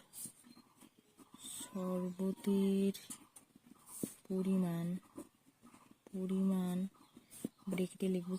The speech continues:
কি? মিলিলিটার। কমলা লেবুর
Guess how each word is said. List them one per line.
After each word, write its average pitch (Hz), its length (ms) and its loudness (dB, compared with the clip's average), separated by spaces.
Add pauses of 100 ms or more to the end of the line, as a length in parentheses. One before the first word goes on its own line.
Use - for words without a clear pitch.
কি? 247 140 2
মিলিলিটার। 185 3250 0 (1800)
কমলা 196 960 4 (1700)
লেবুর 190 960 2